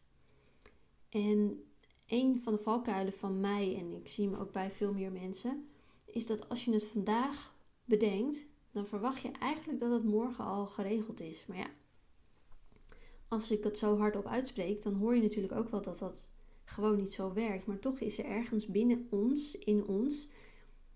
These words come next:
ja, een bepaalde, s-, een stuk die dat dan denkt van ja, je hebt dat nou zo gezegd,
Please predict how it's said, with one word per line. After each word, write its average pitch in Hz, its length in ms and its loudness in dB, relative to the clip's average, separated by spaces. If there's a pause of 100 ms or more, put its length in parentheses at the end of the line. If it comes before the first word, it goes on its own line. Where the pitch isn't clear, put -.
(180)
ja, 208 180 0
een 190 80 -2
bepaalde, 196 840 0 (380)
s-, 233 260 -6
een 226 100 -2
stuk 262 380 0
die 240 120 2
dat 175 200 -4
dan 190 380 -4
denkt 214 260 4
van 220 120 0
ja, 220 220 0 (180)
je 185 140 -4
hebt 185 120 -4
dat - 120 -8
nou 190 200 -4
zo 196 200 -4
gezegd, 226 460 2